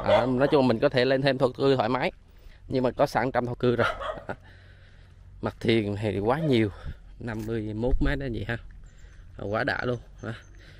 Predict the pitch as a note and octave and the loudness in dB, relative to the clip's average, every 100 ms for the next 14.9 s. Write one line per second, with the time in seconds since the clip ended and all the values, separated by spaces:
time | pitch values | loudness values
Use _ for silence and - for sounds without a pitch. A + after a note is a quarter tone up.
0 | - A2+ A#2+ B2 C#3+ D3 D3+ C3+ D3 D#3+ | -8 0 0 2 0 2 0 0 -2 -4
1 | E3 F3+ E3 D#3 - - - - - - | -2 -2 -2 -4 -6 -20 -20 -20 -20 -10
2 | - A2 G#2 G#2 A#2+ C#3 F3 - G2+ C3 | -2 0 0 0 0 0 -4 -4 -2 0
3 | A#2 - - D3 - - C3+ A2+ G#2 G#2 | -2 -2 -4 -4 -10 -2 0 2 0 0
4 | A2+ C#3 F3 C3+ G#2+ G2+ F#2+ - - - | 0 0 0 0 0 -2 -6 -12 -18 -20
5 | - - - - - - C3+ D#3 A2+ G2+ | -20 -20 -20 -20 -12 -2 0 2 0 2
6 | C#3 E3+ D#3+ A2 A#2+ - - E3 - C#3 | 0 0 -2 -2 -2 -6 -8 -8 -2 -2
7 | C3 G#2+ B2 D3 A#2 - G#2 C#3+ E3+ C#3+ | 0 0 -2 -4 -6 -8 -10 -8 -6 -4
8 | C3 G#2 - - - - - - A#2 C#3+ | -4 -6 -12 -20 -20 -20 -18 -6 -2 0
9 | C3 B2+ C#3 C#3 C#3+ C#3+ C3+ B2 A#2+ C3 | 0 0 0 0 2 2 2 0 2 0
10 | E3+ C#3+ C3 A#2 C#3 C3+ A2+ - - - | 0 0 2 0 2 2 0 -4 -18 -20
11 | - - A2+ C3+ - - - - - - | -20 -10 -6 -6 -8 -18 -18 -18 -10 0
12 | B2+ C3 B2+ C3 B2 D3 F#3+ - A3 - | 4 6 6 4 2 0 0 4 4 4
13 | D3+ C#3 C3 C3+ C3+ - G#2 A2 C#3+ C#3 | 4 6 6 4 0 -2 0 2 2 2
14 | G#2+ D#3+ F3+ - A2 C#3+ A#2+ A#2 D#3+ | 2 0 -2 -2 -2 0 0 0 -4